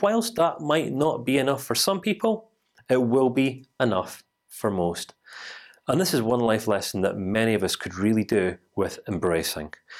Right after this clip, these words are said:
Imagine the peace that might come from that if you were to actually accept that one. I'll leave that one for you to think about.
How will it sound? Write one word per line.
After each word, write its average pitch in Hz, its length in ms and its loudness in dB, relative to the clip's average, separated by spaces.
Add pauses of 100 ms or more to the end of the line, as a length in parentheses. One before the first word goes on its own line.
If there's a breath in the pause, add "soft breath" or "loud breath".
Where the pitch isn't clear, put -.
(320 loud breath)
Imagine 226 640 2
the - 80 -6
peace - 520 -2
that - 180 0
might 101 380 -4 (120)
come 98 340 -4 (120)
from 80 240 -4
that 151 340 0
if - 180 -6
you 95 120 0
were 110 100 2
to 117 300 0 (280 loud breath)
actually 107 340 0
accept - 400 -2
that - 120 -2
one. 143 220 -4 (240)
I'll 170 760 -4
leave 92 200 -2
that 104 160 2
one 101 120 -4
for - 140 -2
you 117 80 4
to 117 60 -2
think 208 180 2
about. 185 340 2